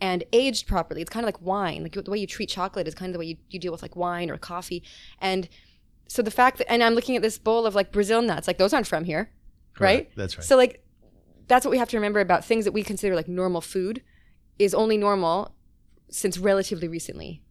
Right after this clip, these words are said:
Speaker 1: And not even relatively, since, like, really recently, actually. Even, like, avocado toast, which is kind of, like, the cuisine of my generation, so they say. Avocado toast, like, avocados aren't from here either. And they've become,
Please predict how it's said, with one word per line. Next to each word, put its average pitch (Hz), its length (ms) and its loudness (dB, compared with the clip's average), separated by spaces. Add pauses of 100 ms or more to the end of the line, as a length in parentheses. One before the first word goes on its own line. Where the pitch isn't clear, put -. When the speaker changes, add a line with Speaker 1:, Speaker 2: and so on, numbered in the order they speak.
Speaker 1:
And 208 60 -4
not 240 120 6
even 208 100 0
relatively, 185 400 -2
since, 214 220 -2
like, 185 120 0
really 180 280 0
recently, 156 360 -10
actually. - 440 -12 (100)
Even, 277 180 0
like, 262 140 -4
avocado 208 400 2
toast, 190 340 0
which 180 100 -4
is 165 60 -6
kind 180 160 -4
of, 170 120 -6
like, 160 160 -4
the 175 100 -4
cuisine 185 340 -2
of 170 80 -2
my 170 140 -2
generation, 170 580 -4 (120)
so 180 160 -2
they 165 100 -2
say. 160 300 -6 (440)
Avocado 202 440 2
toast, 196 260 0
like, 185 80 0
avocados 214 480 0
aren't 160 140 0
from 185 160 0
here 214 120 -2
either. 214 380 -2 (580)
And 202 120 0
they've 208 160 2
become, 226 320 -2